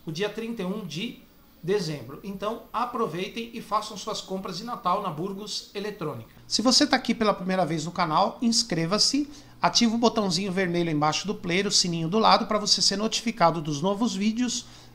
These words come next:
e também das lives que fazemos todas as sextas-feiras, às dezenove horas.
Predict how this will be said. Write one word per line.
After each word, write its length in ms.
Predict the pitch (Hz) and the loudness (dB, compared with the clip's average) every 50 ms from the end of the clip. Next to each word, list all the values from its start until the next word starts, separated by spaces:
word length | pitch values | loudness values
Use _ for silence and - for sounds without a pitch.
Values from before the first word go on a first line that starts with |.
| - - | -8 -2
e 40 | |
também 240 | - - 226 220 226 | 0 2 4 4 4
das 200 | 226 233 202 165 | 4 4 4 6
lives 320 | 185 190 190 190 214 - - | 6 8 8 8 6 2 0
que 100 | - - | -2 0
fazemos 400 | - 214 190 156 190 190 180 - | 0 2 2 2 0 -4 -4 -4
todas 260 | - 196 170 175 170 | -4 -4 -4 -4 -4
as 100 | 160 160 | -2 -2
sextas-feiras, 800 | - 220 214 - 254 220 - - 185 185 190 196 190 - - - | -2 0 -2 -2 0 -2 -2 0 0 -2 -2 -2 -2 -2 -2 0
às 220 | - 190 202 196 180 | 4 4 4 4 2
dezenove 380 | 180 185 180 180 185 180 233 | -2 0 2 2 2 4 2
horas. 300 | 208 131 110 113 - - | 0 0 0 -4 -8 -10